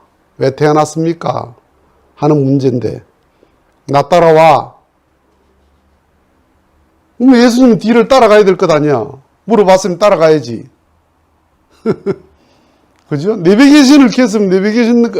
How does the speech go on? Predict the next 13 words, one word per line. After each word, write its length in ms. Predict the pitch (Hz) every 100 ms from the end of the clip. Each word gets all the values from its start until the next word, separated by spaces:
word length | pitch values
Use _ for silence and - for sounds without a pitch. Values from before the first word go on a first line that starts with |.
| - _
하는 220 | 208 226
대로 180 | 214 180
가야 240 | 170 196
될 140 | 185 147
것 120 | 143
아니야. 440 | 135 131 113 110 - _ _ _ _ _ _ _ _ _ _ _ _ _ _ _ -
내비게이션을 720 | 151 180 220 262 262 349 339
켜놓고 800 | - 240 233 - 226 160 135 -
좌회전 400 | - 180 233 226
하니까 260 | 190 185 160
우회전 400 | 147 170 160 147
안 120 | 120
해? 100 | 131